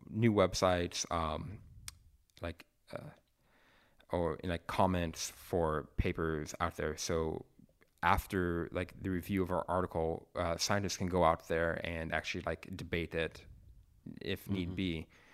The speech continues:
Speaker 1: And a lot of people out there are pretty vocal if they think, uh, something is wrong or something is fraudulent, especially with, um, big name things. Um, a couple years ago, there was, uh, this fraudulent article that said you can make, um,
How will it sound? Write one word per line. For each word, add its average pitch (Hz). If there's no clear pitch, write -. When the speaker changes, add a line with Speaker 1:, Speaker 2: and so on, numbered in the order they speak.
Speaker 1:
And 98
a 104
lot 107
of 127
people 117
out 101
there 87
are 90
pretty 90
vocal 87
if 90
they 87
think, 85
uh, 82
something 85
is 80
wrong 78
or 80
something 82
is 78
fraudulent, -
especially 95
with, 82
um, 76
big 98
name 85
things. 69
Um, 80
a -
couple 113
years 98
ago, 98
there 90
was, 85
uh, 78
this 82
fraudulent 87
article 90
that 87
said 85
you 85
can 87
make, 80
um, 78